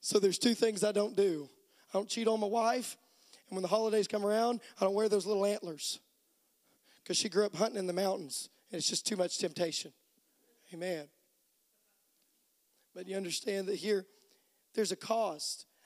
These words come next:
I have to forsake my other opportunities. I have to sanctify myself for her. I have to live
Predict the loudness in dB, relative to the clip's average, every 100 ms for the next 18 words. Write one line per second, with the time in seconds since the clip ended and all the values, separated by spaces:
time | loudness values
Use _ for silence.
0 | -6 -2 -2 -4 -8 -2 2 2 2 2
1 | 0 -6 -18 -20 _ _ _ _ -8 -2
2 | 0 0 -2 -2 -6 -8 -8 -8 -10 -14
3 | -12 -12 -14 _ _ _ _ _ _ _
4 | _ _ -4 0 0 0 -2 -4 _ _
5 | _ -10 -2 2 2 0 -2 -4 -2 -4
6 | -4 -2 0 2 0 -2 -8 -14 _ -8
7 | -4 -4 -6 -8 -10 -20 _ _ _ _
8 | _ _ _ -20 -6 -4 0 -2 -2 0
9 | 2 2 2 4 4 0 -6